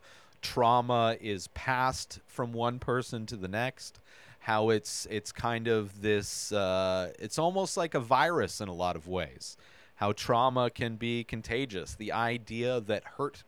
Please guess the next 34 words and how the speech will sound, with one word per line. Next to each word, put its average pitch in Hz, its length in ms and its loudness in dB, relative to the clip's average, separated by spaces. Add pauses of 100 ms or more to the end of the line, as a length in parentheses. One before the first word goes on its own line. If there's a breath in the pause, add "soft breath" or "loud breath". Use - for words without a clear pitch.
people 127 520 -4 (300 soft breath)
hurt - 460 -2
people 85 560 -6 (320 soft breath)
is 110 320 0
a 110 180 2
big 127 320 0
aspect 127 760 0
of 95 340 -2
this 92 220 -4
movie, 90 340 -6
Smile. 85 640 -6 (600 loud breath)
And, 104 300 0
uh, 104 160 6
it's - 100 -2
a 143 40 -2
movie 147 280 6
written 151 280 6
and 139 80 -2
directed 127 480 2
by 107 380 6
Parker 120 420 2
Finn, 117 400 -4
so 123 240 2
excited 151 580 0
to 135 140 -4
see 120 420 -4
what 110 300 -2
they 104 500 2 (460 soft breath)
do 110 200 0
next, 95 520 -4
'cause 104 120 -10
I 104 120 2
did, 120 500 -4 (100)
I, 117 160 0